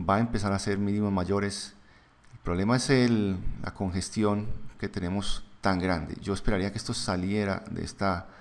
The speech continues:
gran congestión y se pusiera por lo menos en el gráfico mensual encima del punto de control para considerar largos. Y el éxito con un pro gap en el gráfico diario.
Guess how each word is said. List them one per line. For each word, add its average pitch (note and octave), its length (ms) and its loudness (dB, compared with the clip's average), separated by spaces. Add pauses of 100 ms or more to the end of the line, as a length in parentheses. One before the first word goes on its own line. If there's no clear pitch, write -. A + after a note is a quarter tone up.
(300)
gran G#2+ 300 2
congestión A2+ 500 0
y G#2+ 40 0
se G#2+ 100 -4
pusiera G2+ 500 -2
por A#2+ 180 8
lo A2 140 6
menos C3+ 260 2
en A#2+ 80 2
el F#2+ 80 0
gráfico F#2+ 300 -2
mensual F#2+ 400 0
encima G2 340 -2
del F2 100 -4
punto F#2 240 -6
de F#2 60 -2
control F2+ 300 -4
para F2+ 160 -2
considerar E2+ 560 -4 (440)
largos. E2+ 520 -4 (480)
Y G#2+ 80 2
el A#2 100 8
éxito D3+ 540 2
con G2 180 0
un G2 220 0
pro G#2+ 160 2
gap G2 300 2
en F#2+ 60 -2
el F2+ 40 -2
gráfico F#2 400 -4
diario. A#2+ 400 4